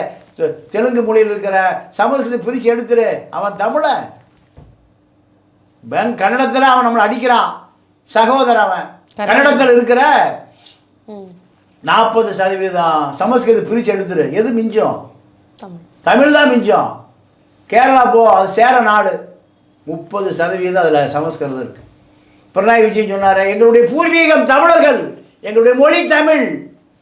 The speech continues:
Speaker 1: ஆ? இன்னும் கலாச்சாரத்தை அப்படியே காப்பாத்துறவன், அ, மலையாளி தான். ஆ? இன்னும்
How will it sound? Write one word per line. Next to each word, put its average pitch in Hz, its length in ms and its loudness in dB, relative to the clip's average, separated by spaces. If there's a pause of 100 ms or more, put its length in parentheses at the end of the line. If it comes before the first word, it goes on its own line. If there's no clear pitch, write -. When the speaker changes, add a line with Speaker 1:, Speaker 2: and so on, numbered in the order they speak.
(1040)
Speaker 1:
ஆ? 269 400 2 (580)
இன்னும் 190 320 -10
கலாச்சாரத்தை 175 760 -2 (300)
அப்படியே 170 420 -8
காப்பாத்துறவன், 147 960 -4 (200)
அ, 139 100 -8
மலையாளி 139 400 -2
தான். 120 180 -14 (1080)
ஆ? 220 160 2 (400)
இன்னும் 202 500 2